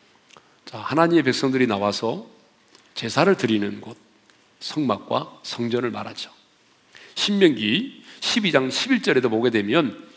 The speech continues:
이런 말씀이 있습니다. "너희는 너희 하나님 여호와께서 자기 이름을 두시려고 택하실 그곳으로 가서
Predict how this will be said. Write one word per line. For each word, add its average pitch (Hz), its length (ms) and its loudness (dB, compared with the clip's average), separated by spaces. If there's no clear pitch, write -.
이런 208 160 -2
말씀이 113 260 -8
있습니다. - 420 -14
"너희는 139 580 6
너희 196 240 6
하나님 202 540 4
여호와께서 170 840 2
자기 175 580 2
이름을 277 320 6
두시려고 190 480 2
택하실 185 460 0
그곳으로 196 680 4
가서 - 320 2